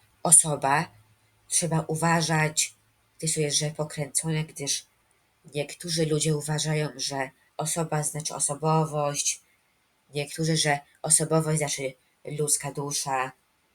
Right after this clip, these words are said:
więc lepiej jest najzwyczajniej użyć słowa osobowość. I wtedy,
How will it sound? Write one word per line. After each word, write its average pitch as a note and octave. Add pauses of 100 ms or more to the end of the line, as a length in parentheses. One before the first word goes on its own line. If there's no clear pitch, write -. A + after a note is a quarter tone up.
więc G#3
lepiej B3
jest F3 (600)
najzwyczajniej D#3 (200)
użyć F#3
słowa D#3
osobowość. - (920)
I A#3+
wtedy, F3+